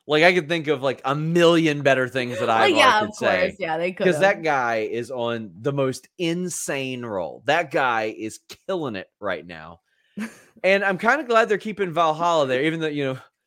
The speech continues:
Speaker 1: Valhalla, th-, that, that situation is a little loud for my liking, but it does add to the presentation, and they got her under contract, so you might as well use her. But, like, I just wanna keep seeing more of Ivar. Like, I just,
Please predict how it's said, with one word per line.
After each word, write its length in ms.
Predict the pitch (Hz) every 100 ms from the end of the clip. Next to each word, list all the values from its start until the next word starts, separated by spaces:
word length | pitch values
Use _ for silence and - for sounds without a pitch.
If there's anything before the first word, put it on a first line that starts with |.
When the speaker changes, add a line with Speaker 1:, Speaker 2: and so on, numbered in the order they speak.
| _ _ _ _ _ _ -
Speaker 1:
Valhalla, 640 | 165 180 220 220 202 160
th-, 180 | 165 151 147
that, 220 | 170 151
that 140 | 180
situation 600 | 180 185 165 147 151 151 139
is 100 | 123
a 40 |
little 240 | 135 123
loud 440 | 110 110 120 123 117
for 120 | 123
my 160 | 120 110
liking, 480 | 107 110 139 135
but 100 | 127
it 100 | 123
does 260 | 123 135 127 -
add 280 | 120 123 123
to 40 |
the 100 | 117
presentation, 800 | - 131 110 110 120 117 120 170
and 80 | 127
they 80 | 107
got 180 | 120 156
her 100 | 139
under 180 | 123 110
contract, 720 | 117 101 104 104 98 120 -
so 80 | 131
you 100 | 120
might 180 | 123
as 100 | 120
well 120 | 113 101
use 340 | 95 98 90
her. 260 | 90 104 - _ _ _ _ _ _ _ 104
But, 300 | 143 135 - _ _ _ _ 170
like, 260 | 147 120
I 160 | 117 208
just 180 | 180 117
wanna 180 | 123 107
keep 240 | 113 -
seeing 240 | - 107
more 280 | 101 113 107
of 60 | 92
Ivar. 580 | 117 202 127 90 - -
Like, 220 | 87 90
I 140 | 110 175
just, 360 | 151 - -